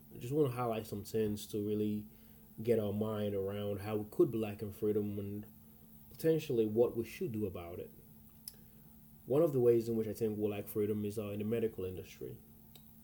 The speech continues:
For the most part, insurance companies and drug companies set the price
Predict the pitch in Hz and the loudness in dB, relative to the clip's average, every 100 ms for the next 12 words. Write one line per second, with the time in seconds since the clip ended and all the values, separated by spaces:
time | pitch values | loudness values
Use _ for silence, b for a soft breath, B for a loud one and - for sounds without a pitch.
0 | - - - - - - - - - - | -20 -20 -20 -20 -20 -20 -20 -20 -14 0
1 | 131 139 139 - 123 117 110 - 120 117 | 4 4 2 -2 -6 -6 -8 -6 -2 -2
2 | 110 120 110 104 104 - - - - - | 0 0 2 0 -4 -8 -14 -16 -20 -20
3 | - - - 127 131 131 127 - 123 113 | -20 -14 -4 -2 0 0 0 -2 -2 0
4 | 110 104 - 98 110 104 101 - 120 101 | 0 -2 -4 -4 -2 -4 -4 -6 -4 -4
5 | 117 - - 98 65 71 - | -8 -10 -8 -8 -10 -16 -20